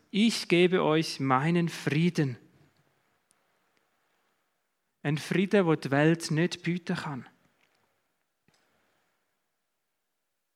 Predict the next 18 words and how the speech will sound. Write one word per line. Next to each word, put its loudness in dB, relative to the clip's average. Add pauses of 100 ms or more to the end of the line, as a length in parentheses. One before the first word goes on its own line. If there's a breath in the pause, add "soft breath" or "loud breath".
(1600 soft breath)
Wenn 2
wir 2
bekennen, 2
"Gott, -2
du 2
hast -2
recht." -4 (2000 loud breath)
Meine 8
Seele 6
ist 2
immer 2
unzufrieden. -2
Ständig 4
fragt 2
mein 0
Herz -2
nach -4
mehr. -4